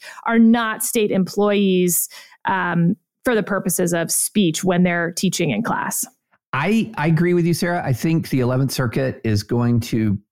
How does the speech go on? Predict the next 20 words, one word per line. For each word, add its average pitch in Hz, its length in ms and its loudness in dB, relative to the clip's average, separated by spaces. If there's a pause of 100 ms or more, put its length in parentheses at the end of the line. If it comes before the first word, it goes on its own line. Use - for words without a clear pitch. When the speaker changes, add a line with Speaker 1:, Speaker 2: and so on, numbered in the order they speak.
(500)
Speaker 2:
affirm 135 840 -2 (160)
most 165 720 0
of 226 100 0
Judge 220 300 -2
Walker's 220 600 -2 (100)
ruling, 214 600 0 (260)
maybe 139 240 2
not 123 260 -2
all 131 280 0
of 196 140 0
it, 208 220 -2
and 120 180 0
I 131 60 0
do 156 280 0
not 226 240 -2
think 214 160 0
it's 196 140 -4
gonna 180 160 -2
quote 180 260 -2
Orwell, 170 580 -2